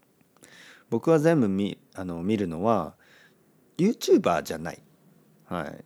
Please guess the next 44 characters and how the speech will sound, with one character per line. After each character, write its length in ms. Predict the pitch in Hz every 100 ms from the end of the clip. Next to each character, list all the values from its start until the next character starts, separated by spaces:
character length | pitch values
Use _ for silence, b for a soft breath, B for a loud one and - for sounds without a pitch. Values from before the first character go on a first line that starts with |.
| _
な 100 | -
ん 20 | 139
か 120 | 113
ち 80 | 139
ょ 40 |
っ 20 |
と 100 | -
こ 400 | - 78 - - _ _ _ _
う、 60 | -
あ 100 | 92
の、 640 | 78 73 67 69 - - _ b b b b b b b b
ま 120 | 117
あ 40 | 87
ま 200 | 76 -
あ、 40 | - -
以 80 |
前 120 | 113 104
も 120 | 85
話 260 | 101 98
し 40 | -
た 100 | 82
こ 100 | -
と 140 | 82
が 80 | 82
あ 60 | 82
る 160 | 80 -
東 440 | 110 104 95 71
さ 120 | -
ん 100 | 69
と 80 | -
か 80 | -
ね、 160 | 117 185
東 240 | - 92 87 76 78 76 76 _ _ _ _ _ _ _ -
博 240 | - 123 -
樹 140 | -
さ 140 | -
ん。 120 | - - B B B B -
ま 80 | 117
あ、 40 |
彼 160 | - 101
は 60 |
哲 260 | 76 98 -
学 200 | 82 -
者 280 | - 73